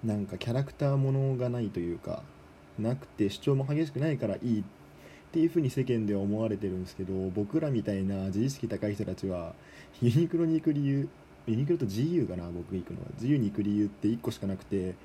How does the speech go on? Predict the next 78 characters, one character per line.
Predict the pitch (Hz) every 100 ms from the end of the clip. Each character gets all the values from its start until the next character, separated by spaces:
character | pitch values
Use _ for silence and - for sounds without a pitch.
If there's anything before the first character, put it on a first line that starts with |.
| - - - -
店 | - 175 175 151
員 | 165 165
に | 156
話 | 139 131 139
し |
か | 139
け | 139
ら | 131
れ |
な | 98
い |
ん |
で | 87
す |
よ、 | -
絶 | - 110 - -
対 | 127 117
に。 | 110 110 - - - - - -
多 | 117
分 | 107
こ | 104
れ | 101
徹 | - 117 -
底 | 170
し |
て | 175
る |
と | 143
思 | 104
う | 104
ん |
で |
す | -
け | 95
ど、 | 92
社 | 92 113
員 | 107 104
間 | 95 90
で。 | 85 - -
な | 98
ん |
か | 92
マ | 95
ニ | 107
ュ |
ア | 113
ル |
か | 110
な | 113
ん | 104
か | 95
あ |
っ | 87
て。 | - 92 - - - - - -
な | 101
ん | 95
か、 | 87 85 - - - - -
違 | 127 196 202
う | 208
服 | - -
屋 | 175
に | 117 101
行 |
く | -
と | 107 92 - 95 95
絶 | - 113 -
対 | - 139
に |
話 | 143 139
し | 139
か |
け | 127
ら | 123
れ |
ま | 123
せ | 120
ん |
か？ | 92